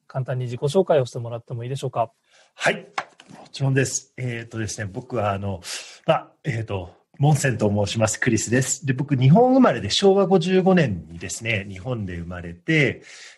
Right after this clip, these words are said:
Speaker 2: で、十二歳、十三歳ぐらいの時にですね、ちょっとアメリカに引っ越ししたんですよね。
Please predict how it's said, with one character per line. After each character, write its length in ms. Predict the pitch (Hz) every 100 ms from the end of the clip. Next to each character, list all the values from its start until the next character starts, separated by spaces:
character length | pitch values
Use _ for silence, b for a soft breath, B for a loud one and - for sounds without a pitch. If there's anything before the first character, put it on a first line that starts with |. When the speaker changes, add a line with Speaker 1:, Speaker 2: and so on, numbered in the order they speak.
| -
Speaker 2:
で、 80 | 139
十 220 | 185 226
二 100 | 277
歳、 240 | 269 196
十 220 | 127 170
三 240 | 170 185 175
歳 260 | 180 175
ぐ 120 | 170 175
ら 100 | 151
い 40 |
の 60 | 107
時 220 | 113 104
に 60 |
で 60 | 92
す 120 | -
ね、 140 | 104 87
ち 60 |
ょ 20 | -
っ 20 |
と 100 | 110
ア 40 |
メ 100 | 123
リ 80 | 143
カ 140 | 139
に 140 | 127 123
引 40 |
っ 40 | 127 - - 135
越 60 |
し 280 | - 127 127
し 120 | - -
た 120 | 131
ん 60 | 98
で 80 |
す 140 | 87 92
よ 80 | 87
ね。 300 | 143 170